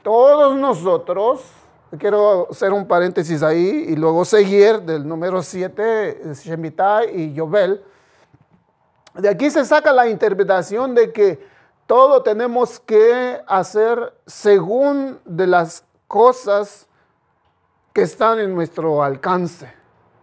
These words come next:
¿sí? Y cuando las cosas ocurren en nuestra vida y no tenemos na-, a, a, nada que responder, eh, en el caso de emergencia, en el caso de enfermedades, en el caso de, bueno,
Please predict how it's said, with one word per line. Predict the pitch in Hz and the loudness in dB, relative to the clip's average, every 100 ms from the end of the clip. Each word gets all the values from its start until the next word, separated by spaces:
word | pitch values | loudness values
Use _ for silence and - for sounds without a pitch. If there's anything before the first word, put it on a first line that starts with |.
| _ _ | _ _
¿sí? | _ - 208 240 - | _ -6 -4 -4 -6
Y | 214 202 180 170 131 _ _ _ _ - | -2 0 0 0 -6 _ _ _ _ -4
cuando | 185 185 208 202 208 196 | 2 6 6 4 0 0
las | 170 156 | 0 -4
cosas | - 247 294 240 208 | 2 4 4 2 0
ocurren | 185 185 240 233 196 | -2 -2 -2 0 -2
en | 160 | -4
nuestra | 143 151 151 | -6 -4 -2
vida | 196 226 | 2 0
y | 180 160 | 0 -4
no | 160 214 247 | -2 -2 -2
tenemos | 214 220 208 185 | -4 -4 -4 -6
na-, | 175 - - - - - | -8 -14 -20 -20 -20 -6
a, | 160 156 151 143 - - - _ | 0 2 4 2 0 -6 -8 _
a, | |
nada | 151 175 226 254 208 160 | -6 2 4 4 2 0
que | 190 220 240 - | 0 2 2 0
responder, | 170 170 147 - 156 160 185 202 151 170 - _ | -2 -4 -4 -6 -6 -2 -2 -2 -4 -10 -16 _
eh, | 165 160 147 - | -4 -4 -4 -6
en | 160 147 | -6 -4
el | 143 - | -6 -4
caso | 190 196 202 165 | 0 0 -2 -6
de | 143 | -6
emergencia, | 139 139 165 196 208 190 | -8 -10 -8 -6 -6 -6
en | 160 | -8
el | 131 | -10
caso | 120 165 180 160 | -6 -4 -4 -8
de | |
enfermedades, | 139 143 135 143 165 190 190 180 147 | -8 -10 -10 -6 -2 0 0 -2 -8
en | 147 | -12
el | 139 | -14
caso | - 175 175 151 | -8 -8 -6 -10
de, | 160 - | -10 -10
bueno, | 185 202 170 | -8 -8 -10